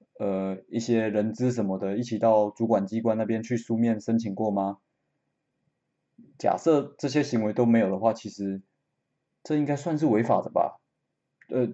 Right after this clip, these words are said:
对，对，对吧？应该是违法的吧？要不然，啊，也，也可以很单纯，我们把事情单纯化，就像是我们，呃，赖清德院长描述，“诶，我们大家今天出来社会，我们就是在做功德，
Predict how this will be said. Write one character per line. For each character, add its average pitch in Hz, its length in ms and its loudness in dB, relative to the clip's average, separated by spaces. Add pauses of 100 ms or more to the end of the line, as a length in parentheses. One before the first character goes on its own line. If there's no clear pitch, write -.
(120)
对， 151 140 2 (140)
对， 151 140 6
对 147 220 2
吧？ 101 200 4
应 123 80 -4
该 147 140 2
是 147 100 2
违 113 160 4
法 113 120 0
的 95 100 -2
吧？ 95 220 -4 (800)
要 143 80 -4
不 143 140 4
然， 107 380 6 (180)
啊， 131 280 2 (220)
也， 113 180 0
也 110 140 -2
可 - 160 2
以 - 20 6
很 117 220 2
单 113 180 4
纯， 110 160 -2
我 92 80 2
们 98 100 -2
把 98 100 2
事 123 120 -4
情 110 100 0
单 104 140 2
纯 95 160 -8
化， 104 200 2
就 113 120 -2
像 113 220 0
是 113 160 0
我 101 160 -4
们， 95 220 -4 (580)
呃， 101 140 4
赖 110 160 6
清 117 200 0
德 104 120 4
院 107 180 2
长 92 200 0
描 98 200 -2
述 101 300 -4 (260)
，“诶， 123 200 0
我 104 60 -10
们 101 140 -8
大 117 140 8
家 113 180 4
今 117 160 0
天 113 160 4
出 120 180 2
来 98 140 6
社 107 240 0
会， 107 200 0
我 98 120 -2
们 101 200 -4
就 101 100 -4
是 113 140 -6
在 107 240 4
做 107 180 0
功 110 260 0
德， 101 320 0